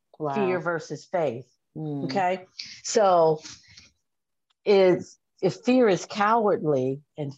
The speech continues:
Speaker 2: faith is courage, how are my actions lining up with that?
Speaker 1: That's good.
Speaker 2: It is, it's like a benchmark. It's if you
Speaker 1: Mm-hmm.
Speaker 2: really start to look at where you are and evaluate based on these things,
Speaker 1: Mm-hmm.
Speaker 2: it can help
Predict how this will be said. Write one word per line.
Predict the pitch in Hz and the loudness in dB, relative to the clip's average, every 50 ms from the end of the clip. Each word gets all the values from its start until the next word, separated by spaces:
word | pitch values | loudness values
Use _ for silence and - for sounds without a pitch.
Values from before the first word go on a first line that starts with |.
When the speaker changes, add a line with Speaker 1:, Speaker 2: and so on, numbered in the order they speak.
| _ | _
Speaker 2:
faith | - 190 196 196 190 - | -2 -2 0 -2 -2 -4
is | 156 131 - - | -8 -8 -10 -12
courage, | - - 190 202 196 185 170 139 127 123 120 131 143 _ _ _ _ _ _ _ _ _ _ _ _ _ _ _ _ _ _ _ _ _ _ _ _ _ _ _ _ _ - | -10 -4 -2 0 0 0 0 0 -2 -4 -6 -8 -12 _ _ _ _ _ _ _ _ _ _ _ _ _ _ _ _ _ _ _ _ _ _ _ _ _ _ _ _ _ -6
how | - 190 185 185 | -2 0 2 2
are | 185 | 2
my | 180 175 | 2 2
actions | - - 170 170 170 - - 170 156 147 | 2 0 0 -2 -2 -2 -4 -4 -2 -2
lining | 147 147 147 147 147 151 151 | 0 0 0 0 0 -2 -2
up | 147 143 135 - - | -2 -2 -4 -4 -6
with | 139 123 - | -8 -8 -6
that? | 131 120 107 - - - _ _ _ _ _ | -8 -8 -8 -10 -14 -18 _ _ _ _ _
Speaker 1:
That's | - 123 123 127 - - | -16 -16 -14 -14 -16 -18
good. | - - 117 123 123 123 123 120 120 120 | -16 -12 -10 -10 -10 -8 -10 -10 -8 -6
Speaker 2:
It | 453 220 208 | -4 -2 0
is, | 196 - - _ _ _ _ _ _ - | -2 -2 -4 _ _ _ _ _ _ -2
it's | 214 190 190 - 220 | -2 0 0 0 0
like | 220 240 240 | 0 2 2
a | 254 214 | 0 0
benchmark. | 156 - 185 185 185 185 - 160 151 139 117 117 - - _ _ _ | 2 2 0 0 0 -2 -2 -2 0 0 0 0 -2 -6 _ _ _
It's | - 175 - | -10 -6 -2
if | 208 202 175 - | 0 0 0 0
you | 185 180 170 | -2 -2 -2
Speaker 1:
Mm-hmm. | 156 185 | 0 0
Speaker 2:
really | 214 220 233 277 269 | 0 0 0 -2 -2
start | - - - 240 220 214 | -4 -4 -6 -6 -4 -4
to | 208 190 | -4 -4
look | 180 185 196 202 196 - | -4 -4 -4 -4 -4 -4
at | 185 147 131 | -4 -4 -6
where | 165 151 151 175 190 190 196 196 | -6 -6 -6 -4 -4 -4 -4 -6
you | 170 160 180 160 - | -6 -6 -8 -8 -6
are | - 160 165 170 175 165 | -6 -6 -4 -4 -4 -6
and | 160 156 | -6 -6
evaluate | 156 147 139 151 151 160 165 180 180 170 156 151 147 139 135 123 - _ _ - - _ _ _ | -8 -8 -6 -6 -4 -4 -4 -6 -8 -8 -8 -6 -6 -6 -8 -10 -14 _ _ -20 -20 _ _ _
based | - 180 190 208 202 - | -2 -2 -2 -2 -2 -2
on | 208 196 196 | -2 -2 0
these | 196 202 208 196 - | 0 -2 -2 -4 -6
things, | - 214 214 214 220 220 220 220 220 208 _ _ - | -4 -4 -2 -2 -2 -4 -6 -8 -12 -18 _ _ -12
Speaker 1:
Mm-hmm. | 165 165 147 - 156 156 151 151 196 | -10 -10 -10 -10 -8 -8 -6 -4 -4
Speaker 2:
it | 185 | -4
can | - 196 175 165 | -4 -4 -4 -4
help | 160 131 131 135 170 180 175 175 - - - | -6 -8 -6 -2 0 2 2 2 0 -2 -6